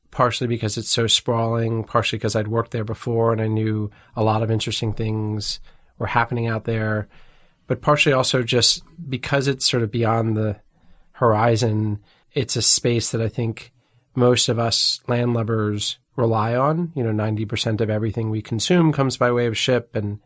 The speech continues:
fifty percent of the oxygen we bel-, breathe comes from the oceans. And for lots of other reasons, it's a really vital space. Fifty million people work out there, and yet we rarely hear stories about what's going on out there, and I thought that would be a service.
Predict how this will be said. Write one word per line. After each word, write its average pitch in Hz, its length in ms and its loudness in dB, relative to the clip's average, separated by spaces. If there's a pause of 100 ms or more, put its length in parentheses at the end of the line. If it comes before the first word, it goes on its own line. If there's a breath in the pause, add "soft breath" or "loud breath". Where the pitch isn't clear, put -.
fifty 113 200 -2
percent 107 260 -4
of - 20 -4
the 113 80 -4
oxygen 120 420 -2
we 123 120 0
bel-, 120 240 -6 (100)
breathe 123 400 0 (480 loud breath)
comes 127 200 2
from 120 120 2
the 120 100 2
oceans. 113 400 0
And 107 240 -4 (220 soft breath)
for 135 160 2
lots 131 260 4
of 120 100 0
other 120 220 4
reasons, 113 720 0 (180 soft breath)
it's 120 140 -2
a 120 60 2
really 117 180 2
vital 113 400 2
space. 143 400 0
Fifty - 260 -4
million 110 320 0
people 117 300 0
work 135 220 2
out 127 160 -2
there, 120 200 2
and 117 140 0
yet 127 140 0
we 127 100 4
rarely 123 480 6
hear 113 640 -2 (340 soft breath)
stories 110 600 0
about 104 320 -6
what's 107 160 -10
going 110 200 -4
on 107 200 -2
out 110 160 -6
there, 117 180 0
and 113 100 -2
I 110 60 -2
thought 107 240 -2
that 107 180 -4
would 104 120 -6
be 110 100 -6
a 107 80 -10
service. 110 500 -8